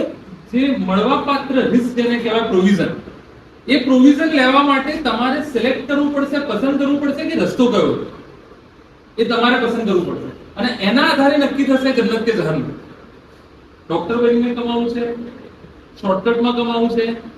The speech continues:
એકના ડબલ કરવા છે, એન્જિનિયર બનીને કમાવું છે, સરકારી નોકરી લઈને, કરપ્શન કરીને, કેવી રીતે કરવું છે, એ તમારા ઉપર છોડ્યું. મળશે ખરા, રસ્તો તમારા ઉપર છોડ્યો. હવે રસ્તો પસંદ કરવા માટે શું કરવું પડે?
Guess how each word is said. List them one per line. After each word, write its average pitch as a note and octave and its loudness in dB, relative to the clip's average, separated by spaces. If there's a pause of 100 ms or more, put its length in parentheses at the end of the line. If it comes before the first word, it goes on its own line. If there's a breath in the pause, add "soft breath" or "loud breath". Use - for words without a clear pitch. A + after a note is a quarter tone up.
એકના F#3+ -2
ડબલ A#3 0
કરવા A#3 -2
છે, A#3 -4 (580)
એન્જિનિયર A#3+ 4
બનીને A#3+ 6
કમાવું A3+ 0
છે, A#3 -2
સરકારી A#3 0
નોકરી A#3 0
લઈને, A#3 0
કરપ્શન A#3+ 2
કરીને, A#3 0 (280)
કેવી C#4 4
રીતે D#4+ 2
કરવું C#4+ 4
છે, D4+ 0 (520)
એ A#3+ -2
તમારા A3+ 2
ઉપર G#3+ 0
છોડ્યું. - -6 (100)
મળશે A#3 4
ખરા, C#4+ 2 (840)
રસ્તો A#3+ 0
તમારા A#3+ 0
ઉપર A3 -2
છોડ્યો. B2 -10 (920)
હવે C4 0
રસ્તો C4 -2
પસંદ D4 2
કરવા C#4+ 4
માટે D4 2
શું C#4 0
કરવું C#4+ 4
પડે? C#4+ 4